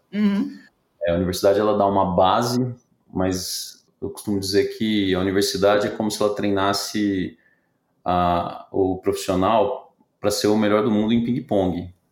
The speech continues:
Speaker 2: Mas aí, de repente, ela vai
Speaker 1: <laughs>
Speaker 2: trabalhar na quadra de tênis pra, e jogando contra o Federer, né? Você vai lá
Speaker 1: É.
Speaker 2: trabalhar no banco pra desenvolver o Pix. E, tipo, é a mesma coisa você jogar com o Federer numa quadra de tênis. Não, não,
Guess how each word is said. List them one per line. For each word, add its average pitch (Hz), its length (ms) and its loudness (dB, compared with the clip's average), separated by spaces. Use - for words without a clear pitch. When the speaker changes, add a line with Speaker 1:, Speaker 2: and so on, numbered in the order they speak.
Speaker 2:
Mas 92 400 0
aí, 95 160 2
de 101 100 0
repente, 98 320 -2
ela 101 100 0
vai - 120 4
Speaker 1:
<laughs> - 60 0
Speaker 2:
trabalhar 101 640 4
na 101 180 0
quadra 104 360 2
de 104 100 2
tênis 104 420 0
pra, 120 200 -4
e 104 60 -4
jogando 107 300 0
contra - 200 -4
o - 20 -14
Federer, 87 500 2
né? 90 220 -2
Você - 120 -8
vai 92 140 2
lá 123 200 4
Speaker 1:
É. 87 100 0
Speaker 2:
trabalhar - 320 2
no 95 120 0
banco 113 500 0
pra 113 100 2
desenvolver 101 380 2
o 104 100 0
Pix. - 720 -6
E, - 40 -20
tipo, 98 300 -4
é 95 40 4
a - 20 -2
mesma 95 160 -2
coisa 123 140 -4
você 120 80 -2
jogar 123 240 4
com 131 60 -2
o - 40 -8
Federer 110 260 0
numa 123 160 4
quadra 127 200 0
de 139 80 -8
tênis. 95 300 0
Não, 98 160 -2
não, 107 240 -2